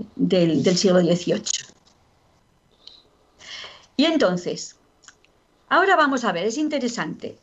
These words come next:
Hay que saber que para Napoleón, en tiempos de Napoleón, eh, ¿sabes cuál era el pintor más valorado en Francia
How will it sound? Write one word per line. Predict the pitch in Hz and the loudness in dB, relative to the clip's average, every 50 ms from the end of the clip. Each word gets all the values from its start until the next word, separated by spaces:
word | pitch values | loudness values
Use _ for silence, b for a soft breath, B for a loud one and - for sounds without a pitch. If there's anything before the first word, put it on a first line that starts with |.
| _ - | _ -6
Hay | 262 277 | -4 -2
que | 359 - | -2 0
saber | 320 339 330 330 320 294 247 | 2 2 2 2 2 0 2
que | - 208 208 | 0 0 0
para | - - - 339 349 359 | 0 0 2 2 2 4
Napoleón, | 359 330 247 285 277 240 226 214 208 214 247 - - _ _ _ _ _ _ _ _ _ - | 2 2 2 2 2 2 4 2 0 0 -4 -6 -12 _ _ _ _ _ _ _ _ _ -4
en | 220 214 208 214 208 | -2 -2 -2 0 -2
tiempos | 311 320 311 311 262 | -2 0 0 2 2
de | 277 254 | 2 0
Napoleón, | 220 208 214 196 185 185 190 196 214 247 - _ _ b b b b b b b b - | 0 0 0 -2 -2 -2 -4 -6 -8 -10 -14 _ _ b b b b b b b b -2
eh, | 208 - - _ _ _ - | -2 -2 -2 _ _ _ -10
¿sabes | - 269 302 349 359 349 | -2 0 0 2 0 0
cuál | - 294 302 294 311 | 2 2 2 4 4
era | 311 302 285 | 2 2 2
el | 277 240 | 0 0
pintor | 254 247 247 247 240 277 277 277 277 - _ _ _ _ _ | 2 2 2 2 4 2 2 2 0 -10 _ _ _ _ _
más | - 233 240 247 262 302 285 285 254 240 | -2 2 4 4 4 4 0 0 -6 -8
valorado | - 202 240 240 233 226 240 247 240 240 226 - - | -4 0 2 2 2 2 2 0 0 -2 -6 -8 -8
en | 226 220 214 | -8 -8 -8
Francia | 208 - 262 254 254 240 - 240 233 220 214 214 - | -6 -4 0 0 0 0 0 0 0 0 -2 -4 -8